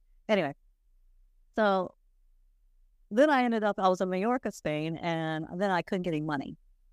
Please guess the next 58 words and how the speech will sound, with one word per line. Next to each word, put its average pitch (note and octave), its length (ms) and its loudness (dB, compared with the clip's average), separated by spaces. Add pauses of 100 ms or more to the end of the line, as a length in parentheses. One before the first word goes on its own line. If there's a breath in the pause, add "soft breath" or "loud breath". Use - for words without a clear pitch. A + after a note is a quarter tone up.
(140)
But F#3 120 2
my E3 220 0
debit F3+ 280 2
card D3 240 0
wasn't D3+ 260 -4
working. - 400 -8 (1040)
And D3+ 580 0
so D3+ 320 0
these D#3 220 0
are D3+ 60 0
still F3 240 -2
the D3 120 -6
early E3+ 260 -2
days D3+ 240 -4
of C#3+ 60 -6
A D3+ 100 -6
T D#3 120 -8
M. D3 80 -6
So F3 140 -4
I F3+ 80 4
had F#3+ 100 0
actually A3 280 2
flown F#3 300 0
back F#3 240 2
to - 80 -8
the D#3+ 100 -6
States C#3+ 520 -6 (280)
and E3 160 0
then D#3 100 0
flown C#3+ 240 -2
back. C3 300 -2
So C#3+ 100 -6
I, C#3 100 -4 (100)
when D#3+ 160 -4
I C#3+ 140 -2 (300)
had A3+ 180 2
to A3 60 0
buy E3+ 260 2
a, D3+ 200 0
uh, C#3+ 320 -2 (880)
so F#3 140 -2
it's, - 120 -10
like, D#3+ 140 2
six-month D#3 440 -4
gap, D#3 340 0 (120)
I D#3 80 -4
had E3+ 180 2
to D#3+ 60 -2
buy D#3 200 2
around, D3+ 380 0 (200)
I E3+ 80 2
had F#3 100 0
gone G#3 200 2
there G3 140 2
on E3 60 2
a - 20 0
one-way D#3+ 460 0
ticket, E3+ 380 -6